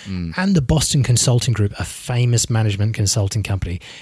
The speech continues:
Speaker 2: So this is what m-, people mean when they say institutional, is these guys, and they've said in this tweet, "Yep, September the sixth, they're gonna start offering secure storage of customer Bitcoin." So this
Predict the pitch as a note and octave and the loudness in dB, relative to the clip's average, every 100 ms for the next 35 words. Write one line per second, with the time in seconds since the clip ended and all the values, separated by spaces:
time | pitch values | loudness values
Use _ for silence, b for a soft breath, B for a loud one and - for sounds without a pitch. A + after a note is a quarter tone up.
0 | B F3 D3 B2 D3+ D#3+ A3 G3 B2+ C#3 | B 0 0 0 -2 0 2 2 4 4
1 | C#3+ B2 C#3+ - C3+ C3 B2+ A#2 A2 B2+ | 2 -2 -8 -2 0 0 0 -2 2 4
2 | B2+ G#2 F#2+ G2+ A2+ A#2 - A#2+ A#2 C#3 | 4 4 2 2 2 2 2 0 0 2
3 | B2+ - G#2+ - B2 A#2+ - F#2+ F#2+ B | 0 0 -2 0 2 2 0 0 -2 B
4 | B B D3 A2 D3+ D#3+ - F#2 F#2 - | B B -2 2 2 2 0 -2 -2 -2
5 | E3 D#3+ F3 - D3 A#2+ A2+ A#2 - A2+ | 0 2 2 2 2 4 4 2 0 0
6 | A2+ - B B C#3+ C3+ - - B2+ C#3+ | -2 -4 B B -2 -2 -2 -4 -2 2
7 | B2+ G#2+ - C3 - B2+ B2 A2 - D3 | 2 2 2 0 0 0 2 2 0 -2
8 | A#2+ A#2 A2+ B2 A2 - - - A#2 A2+ | -2 0 -2 0 0 0 -2 2 4 4
9 | - G#2 G2+ G2+ - G#2 - A2+ G2+ F#2 | 2 2 2 0 -2 -4 -4 -2 0 -2
10 | A#2 - F2+ D2+ D2+ B B B - D#3 | -4 -6 -6 -6 -10 B B B 0 2
11 | A#2 F#3 F3+ | 4 2 2